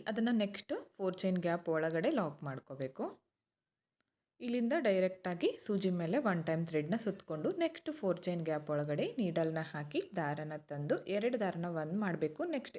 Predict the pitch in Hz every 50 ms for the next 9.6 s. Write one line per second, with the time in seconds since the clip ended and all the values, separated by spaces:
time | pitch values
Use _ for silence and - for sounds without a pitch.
0 | 202 190 180 180 175 170 165 151 147 143 151 220 320 330 294 233 190 160 143 139
1 | 139 135 - - - - _ _ _ _ _ _ _ _ _ _ _ 196 220 214
2 | 226 269 294 - - 254 233 - 226 220 - 180 175 170 165 160 151 151 147 147
3 | 160 214 285 269 240 190 190 - 160 143 143 135 135 - - - - _ _ _
4 | _ _ _ _ _ _ _ _ _ 233 247 247 247 247 220 202 196 185 202 233
5 | 220 208 190 175 175 233 381 - - _ _ _ _ _ - 214 247 262 285 277
6 | 320 254 214 190 170 185 196 196 196 196 196 202 196 196 175 160 160 160 160 160
7 | 156 156 156 151 156 156 151 147 143 143 - - 147 147 147 143 147 190 320 427
8 | - _ _ _ - 175 156 147 208 320 - - - 175 170 175 170 180 175 -
9 | 156 151 160 165 190 190 170 147 143 147 - 233